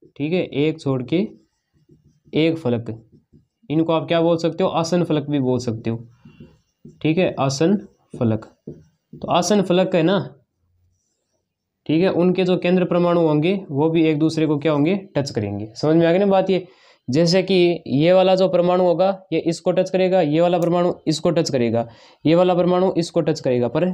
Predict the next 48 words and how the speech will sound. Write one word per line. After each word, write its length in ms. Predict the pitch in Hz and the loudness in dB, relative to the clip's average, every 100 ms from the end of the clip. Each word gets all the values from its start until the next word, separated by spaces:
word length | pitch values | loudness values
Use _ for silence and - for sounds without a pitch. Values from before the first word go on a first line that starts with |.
| - | -4
सा-, 280 | - 160 - | -2 -2 0
आमने 300 | 175 220 214 | 0 2 2
सामने 280 | 208 196 196 | 2 2 2
वालों 180 | 190 185 | 2 2
को 80 | 190 | 0
नहीं 120 | 196 | 0
करेगा। 320 | 147 123 120 | -2 -4 -4
समझ 200 | 123 156 | -2 0
में 100 | 175 | 2
आ 60 | 185 | 2
गई 60 | |
ना 80 | 208 | 4
बात 220 | 202 185 180 | 4 2 0
ये? 60 | 151 - _ _ - | -4 -8 _ _ -2
तो 40 | |
ये 160 | 147 170 | 2 2
चीज़ 260 | 170 165 143 | 2 0 2
हो 80 | 120 | 0
गई 160 | 139 | 0
अपने 200 | 139 131 | 0 -2
पास। 260 | 120 127 - | 0 -2 -2
इसको 220 | 160 185 | 0 2
देखो 200 | 185 180 | 2 2
मैं 140 | 185 175 | 2 2
इस 120 | 170 | 2
मॉडल 240 | 147 170 | 2 2
से 100 | 175 | 2
समझा 280 | 160 143 135 | 2 2 2
देता 160 | 131 156 | 2 2
हूँ 100 | 151 | 2
आपको। 280 | 143 143 135 - _ _ _ _ _ _ _ _ _ _ _ 143 | 0 -2 -4 -6 _ _ _ _ _ _ _ _ _ _ _ -6
हाँ, 220 | 127 110 - _ _ - | -6 -6 -16 _ _ -6
जैसे 180 | 151 180 | 0 2
देखो 220 | 185 190 | 4 4
ये 140 | 175 | 2
अपने 220 | 190 196 | 2 0
पास 260 | 190 185 180 | 0 -2 0
क्या 100 | 190 | 0
हो 100 | 170 | 0
गए, 120 | 185 | 0
कोनों 280 | 190 165 175 | 0 0 2
वाले 160 | 175 175 | 0 0
परमाणु 300 | 170 175 170 | 0 0 0
हो 80 | 135 | 0
गए 120 | 127 | -2
चार, 300 | 123 123 127 - _ _ _ - | -2 -4 -4 -14 _ _ _ -6
ठीक 180 | 147 190 | -2 0
है, 180 | 190 | -2